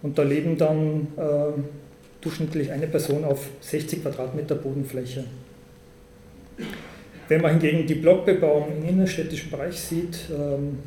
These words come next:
mit einer durchschnittlichen Bebauung von circa fünf Geschossen, erzielt man die höchste Dichte noch in einem menschlichen Maß und kann vierhundertfünfundsiebzig Wohneinheiten auf derselben Fläche errichten. Und diesem Spannungsfeld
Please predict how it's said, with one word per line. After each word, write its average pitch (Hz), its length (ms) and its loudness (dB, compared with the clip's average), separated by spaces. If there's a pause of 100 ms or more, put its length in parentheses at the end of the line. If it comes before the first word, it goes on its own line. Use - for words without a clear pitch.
mit 151 120 -6
einer 143 140 0
durchschnittlichen 151 800 -2
Bebauung 139 360 2
von 139 200 -2
circa - 220 -4 (180)
fünf 208 340 2
Geschossen, 175 580 2 (400)
erzielt 160 320 -2
man 160 220 0
die 160 140 0
höchste 160 320 0
Dichte 160 500 0 (1200)
noch 135 120 -4
in 135 100 0
einem 123 100 -2
menschlichen 127 420 -6
Maß 170 420 -2 (800)
und 156 280 -4
kann 143 320 0
vierhundertfünfundsiebzig 165 1040 2
Wohneinheiten 131 500 -4
auf 131 120 -6
derselben 151 480 0
Fläche 135 480 -4 (120)
errichten. 135 600 -4 (500)
Und 139 140 -8
diesem 143 520 -4
Spannungsfeld 151 920 -4